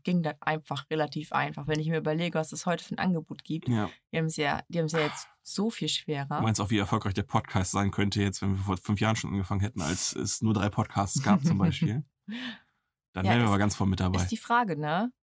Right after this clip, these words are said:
Speaker 1: Die, die jetzt einsteigen, haben die Bock,
Speaker 2: Haben's
Speaker 1: sich
Speaker 2: auf jeden Fall
Speaker 1: achtundvierzig
Speaker 2: schwerer.
Speaker 1: Ja.
Speaker 2: Ne, weil einfach das Überangebot da ist, klar.
Speaker 1: Ja.
Speaker 2: Aber, ähm, trotzdem ist es ja nicht unmöglich, sich noch durchzusetzen. Das hast du ja zum Beispiel dem Varion, haben wir doch letztens auch ein Video geguckt.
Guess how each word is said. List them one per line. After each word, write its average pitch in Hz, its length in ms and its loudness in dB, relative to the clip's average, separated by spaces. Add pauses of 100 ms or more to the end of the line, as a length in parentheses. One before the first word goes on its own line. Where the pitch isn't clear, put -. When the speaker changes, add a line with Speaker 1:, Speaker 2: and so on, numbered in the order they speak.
(220)
Speaker 1:
Die, 190 220 0
die 196 100 0
jetzt 185 240 -2
einsteigen, 202 720 0
haben 185 140 4
die 180 80 2
Bock, 180 200 -2
Speaker 2:
Haben's 196 160 2
Speaker 1:
sich - 120 0
Speaker 2:
auf - 60 2
jeden 127 140 2
Fall 143 100 4
Speaker 1:
achtundvierzig 180 360 0
Speaker 2:
schwerer. 101 680 0 (520)
Speaker 1:
Ja. 151 220 -6 (460)
Speaker 2:
Ne, 196 140 2
weil 110 100 4
einfach 110 140 4
das 110 120 2
Überangebot 98 600 4
da 92 180 2
ist, - 140 -4
klar. 101 160 0
Speaker 1:
Ja. 98 160 -2 (160)
Speaker 2:
Aber, 101 400 4 (480)
ähm, 98 280 2 (760)
trotzdem 107 500 2
ist 92 120 0
es 98 60 2
ja 101 120 6
nicht 101 180 4
unmöglich, 104 540 4
sich 98 160 0
noch 95 100 2
durchzusetzen. 95 600 0
Das 90 100 -2
hast 101 140 0
du 95 40 2
ja 85 60 -2
zum 95 120 -2
Beispiel 95 240 0
dem 92 600 0
Varion, 98 480 2
haben 95 100 2
wir 95 60 2
doch 95 60 0
letztens - 260 -2
auch 101 80 2
ein 104 100 4
Video 92 200 2
geguckt. - 420 -6